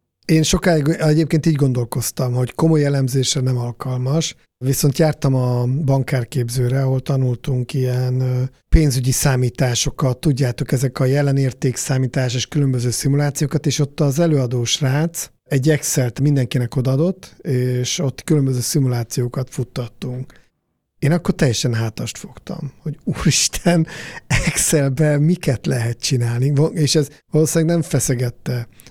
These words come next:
az Excelnek a határait, de már az is olyan komplex volt, amit, ö, ha most nekem egy ilyen klasszikus data science eszközzel, ö, egy programozási nyelven, vagy egy, akár egy Clementine-jal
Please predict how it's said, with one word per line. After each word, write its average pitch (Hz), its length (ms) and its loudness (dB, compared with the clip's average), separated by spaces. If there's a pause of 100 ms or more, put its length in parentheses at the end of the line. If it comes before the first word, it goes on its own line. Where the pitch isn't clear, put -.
(120)
az 127 360 -2
Excelnek 127 540 -2
a 127 60 -2
határait, 127 840 -2 (340)
de 143 100 4
már 151 300 2
az 180 220 2
is 139 400 0
olyan 156 380 2
komplex 139 480 0
volt, 147 340 0
amit, 143 360 0
ö, 156 220 2 (640)
ha 151 100 0
most 147 200 2
nekem 151 600 2 (400)
egy 139 220 2
ilyen 143 340 2 (140)
klasszikus 151 540 2
data 143 260 2
science 127 560 0
eszközzel, 123 840 0
ö, 127 420 -2
egy 127 180 -4
programozási 139 640 0
nyelven, 127 300 0
vagy 123 160 -2
egy, 120 200 -4 (280)
akár 131 300 -2
egy 127 120 0
Clementine-jal 123 840 0